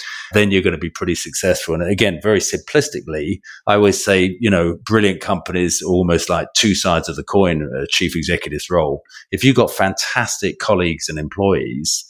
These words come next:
who are really committed about the passion and the best people in the industry and their functions, and you've got really a culture where you're obsessed about customers and you connect the two, then that's where magic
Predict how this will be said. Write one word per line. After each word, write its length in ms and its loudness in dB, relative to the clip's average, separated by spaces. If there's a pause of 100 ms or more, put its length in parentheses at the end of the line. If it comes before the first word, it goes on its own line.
(240)
who 60 4
are 200 4
really 280 4
committed 480 0
about 260 0
the 140 -12
passion 400 -2
and 120 -6
the 140 0
best 300 -4
people 480 -4 (280)
in 180 4
the 120 4
industry 420 0
and 120 -2
their 100 0
functions, 800 -6 (380)
and 260 0
you've 200 -2
got 240 -2
really 500 4
a 80 -6
culture 480 -2
where 180 4
you're 160 2
obsessed 400 -2
about 260 -2
customers 800 -4 (280)
and 120 4
you 140 6
connect 400 -2
the 80 -10
two, 420 -2 (180)
then 120 4
that's 260 2
where 120 -2
magic 360 -6